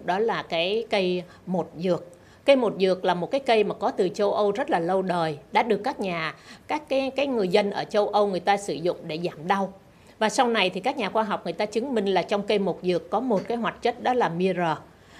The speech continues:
Myrrh thì khi bằng một cái phương pháp chiết xuất hiện đại đó thì cho thấy là những cái hoạt chất trong đó, có nghĩa là cái furanodien ở trong đó, nó, cái hàm lượng nó rất là cao.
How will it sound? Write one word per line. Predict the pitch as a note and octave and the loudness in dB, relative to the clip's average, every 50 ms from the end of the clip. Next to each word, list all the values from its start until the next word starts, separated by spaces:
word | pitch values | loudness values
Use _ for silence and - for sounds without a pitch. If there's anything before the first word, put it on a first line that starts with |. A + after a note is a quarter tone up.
| - - | -10 -4
Myrrh | - B3+ C#4 B3 A#3 A3+ G3+ F#3 F#3 F#3 | 2 4 6 6 6 6 6 4 4 2
thì | A3+ F#3+ F3+ E3+ | 2 2 2 2
khi | - C#4 C4 A#3+ A#3+ | 2 2 2 2 2
bằng | G#3+ F#3+ F3+ F3+ F3 | 2 0 0 0 -2
một | E3+ E3 - | -4 -4 -2
cái | C4+ C4 - | -4 -2 0
phương | A#3+ A3 A3+ | 0 -2 0
pháp | C4 C#4+ C#4 - | -2 -6 -6 -4
chiết | - D#4 D#4 | -6 -6 -4
xuất | - - F#4 - - | -2 -4 -4 -2 0
hiện | C4 G#3 - - | 0 0 0 -2
đại | F#3+ F3+ E3+ - - | -2 -4 -4 -4 -2
đó | F#3 B3 C#4 C4+ | -4 -4 -4 -2
thì | - F3 | -4 -4
cho | - - G3+ G3+ | -2 -2 -2 -2
thấy | G3+ G3 G3+ G3+ B3+ | -2 -2 0 0 0
là | D4 C#4+ A3+ E3 D3 C#3+ - | 0 2 2 2 0 0 -2
những | - G#3 F#3 D#3+ G#3 | -4 -4 -4 -2 -2
cái | - D4+ A#3+ | -4 -4 -2
hoạt | G3+ G#3+ G3 - - | -2 -2 -4 -2 -2
chất | D4+ D#4 D#4 - | -2 -2 -2 -4
trong | C4 A3+ G#3+ G3+ | -4 -4 -2 0
đó, | F#3+ F3+ F#3+ G#3 A#3 C4+ C4+ | 0 2 2 2 0 -2 -2
có | - A3+ | -4 -2
nghĩa | A#3+ A#3 F#3+ - | -2 -2 0 0
là | A3+ B3 A3 D#3+ - | 2 2 0 0 -2
cái | - A3+ A3+ | -4 -6 -6
furanodien | - G#3 F#3+ G3 F#3+ F#3 F#3+ F#3+ F#3+ F3+ F3 E3+ D#3+ F3+ F3+ | -4 -2 -2 0 0 0 -2 -2 -2 0 0 0 -2 -2 -4
ở | D#3+ | -6
trong | C#3+ - F3+ E3+ E3+ E3 | -6 -4 -6 -6 -4 -2
đó, | E3 D#3 E3+ G3 | -2 -2 -2 -2
nó, | G#3 G#3 G#3 | -2 -4 -4
cái | G#3 B3 A#3+ | -6 -6 -4
hàm | G3+ F#3+ E3 D3+ | -2 -2 -2 -2
lượng | D3+ D3+ C#3+ - - | -2 -4 -4 -2 -4
nó | F#3 | -6
rất | F3+ B3 B3+ - | -4 -6 -4 -4
là | A3 E3+ D3 - - | -4 -4 -4 -2 -2
cao. | F3+ E3+ F#3 F3+ F3+ | 0 0 2 0 -2